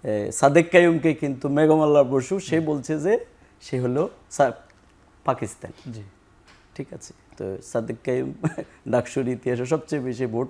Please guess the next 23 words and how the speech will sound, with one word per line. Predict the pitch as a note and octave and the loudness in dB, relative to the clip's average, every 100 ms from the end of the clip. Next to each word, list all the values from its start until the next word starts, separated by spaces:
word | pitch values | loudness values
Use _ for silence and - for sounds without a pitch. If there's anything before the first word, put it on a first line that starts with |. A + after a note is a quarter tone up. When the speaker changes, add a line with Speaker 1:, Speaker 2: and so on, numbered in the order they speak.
| - | -8
Speaker 1:
পেয়ে | D3+ C#3 _ - | -14 -14 _ -4
নির্বাচিত | C3 A2+ G#2+ - | -2 0 -2 -8
হয়েছে। | B3+ A2 - _ _ _ _ _ _ _ _ _ _ - | -16 -16 -20 _ _ _ _ _ _ _ _ _ _ 0
কামাল | A2 A#2 | 2 4
ভাই | C#3 | 2
যেটা | E3+ E3+ | 2 0
বলছে, | C#3 G#2+ G#2 - | -4 -6 -10 -2
কে | G#3+ A3+ | 0 2
কি | A3+ | 0
বললো, | F3+ E3 D#3+ A#2+ | 0 4 4 2
it | A#2 | -2
doesn't | B2+ C#3 B2+ B2+ | 0 0 0 -2
matter | A2+ G2 | -4 -8
in | F2+ - | -12 -16
fact, | - - | -12 4
আপনি | D3 - F#3 | 4 6 2
কি, | E3 G#2 - - | 2 -2 -10 -8
that | G#2+ | -8
is | G#2+ | -8
very | G#2 F#2 | -12 -14
important. | - - - - _ _ _ _ A2+ D#3+ | -14 -20 -20 -20 _ _ _ _ 4 6
I | |
think | G3+ | 6